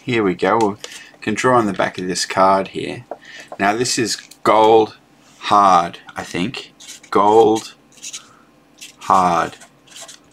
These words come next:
Okay. Very good.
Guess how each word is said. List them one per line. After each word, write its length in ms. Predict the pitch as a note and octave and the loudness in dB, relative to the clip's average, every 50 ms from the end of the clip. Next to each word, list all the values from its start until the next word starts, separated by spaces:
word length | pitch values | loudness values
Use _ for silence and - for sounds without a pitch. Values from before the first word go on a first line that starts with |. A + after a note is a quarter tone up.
| _ _ _ _ _ _ - - - - - - - | _ _ _ _ _ _ -20 -20 -20 -20 -18 -10 -6
Okay. 440 | - - - - - - - - - _ _ _ _ _ _ _ _ _ _ _ - - - - - - _ - | -6 -6 -6 -6 -8 -8 -8 -10 -12 _ _ _ _ _ _ _ _ _ _ _ -20 -20 -20 -20 -20 -20 _ -4
Very 260 | - G2+ F#2+ F2+ F2+ | -2 0 0 0 -2
good. 300 | E2+ - A2 A2+ A#2+ - | -4 -2 -2 -2 -2 -2